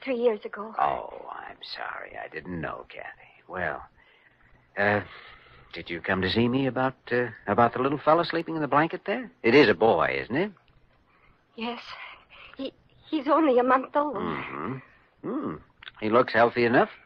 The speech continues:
Speaker 2: What seems to be wrong with him?
Speaker 1: Doctor Kildare, I, I want, I want you to
Speaker 2: Kathy, what's the matter?
Speaker 1: Oh, I don't know.
Speaker 2: Kathy, uh, get hold of yourself.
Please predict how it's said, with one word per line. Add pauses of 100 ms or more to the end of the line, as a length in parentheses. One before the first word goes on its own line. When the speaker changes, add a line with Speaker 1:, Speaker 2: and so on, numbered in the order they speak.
(160)
Speaker 2:
What
seems
to
be
wrong
with
him? (1500)
Speaker 1:
Doctor
Kildare,
I, (840)
I
want, (1600)
I
want
you
to (840)
Speaker 2:
Kathy,
what's
the
matter? (680)
Speaker 1:
Oh, (200)
I
don't (140)
know.
Speaker 2:
Kathy, (360)
uh, (100)
get
hold
of
yourself.